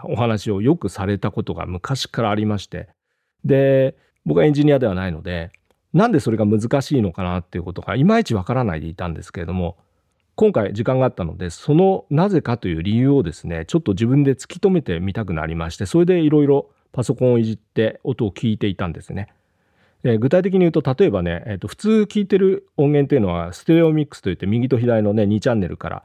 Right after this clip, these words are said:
音が流れてきてというものだと思うんですけども、この右と左の二チャンネル、えー、左右のバランスの中でですね、どの音をどの位置に置くかってことがすごく重要で、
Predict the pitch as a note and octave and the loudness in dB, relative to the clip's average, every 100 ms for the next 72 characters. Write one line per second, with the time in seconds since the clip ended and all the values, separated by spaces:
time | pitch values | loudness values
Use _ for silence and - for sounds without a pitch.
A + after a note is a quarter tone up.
0 | _ - F2+ G2 E2 F2 F2+ D2+ G1+ - | _ -8 -6 -4 -4 -4 -4 -6 -12 -14
1 | - - F#2 - - B2+ G#2+ G#2 F#2+ E2 | -14 -10 -10 -6 -2 2 2 2 0 -4
2 | F#2 F#2 F#2 F#2+ F2+ F2+ F2+ E2+ _ _ | -8 -10 -10 -12 -12 -8 -8 -10 _ _
3 | _ _ - A#2 A2 B2 D#3 D3+ D3 C#3 | _ _ -2 2 4 2 2 2 4 2
4 | C3+ B2+ A2+ A2 C#3+ B2 F2+ D#2+ - A2+ | 2 2 0 0 0 0 -2 -4 -10 -10
5 | G2 - G#3+ A3 A#2+ E2+ F#2+ A2+ B2 A#2+ | -10 -4 0 2 2 0 0 0 0 0
6 | B2+ A#2+ B2 G2+ E2+ E2+ - F#2+ E2 - | 0 0 0 -2 -6 -10 -10 -10 -10 -14
7 | _ _ B2 G3 C4+ E3 A2+ G#2 G2 C3 | _ _ 2 2 4 2 2 0 0 2
8 | A#3 D#3 G#2+ - G#2+ F2 F2 - E2+ - | 2 2 0 0 0 0 -6 -12 -12 -10
9 | G2 G2 - F2 F2 F2 F#2 A2 G2+ F#2+ | -12 -10 -8 -8 -8 -10 -6 -4 -4 -4
10 | G2 F#2+ F#2 F2 G2+ F2 | -2 -2 -2 -2 -2 -4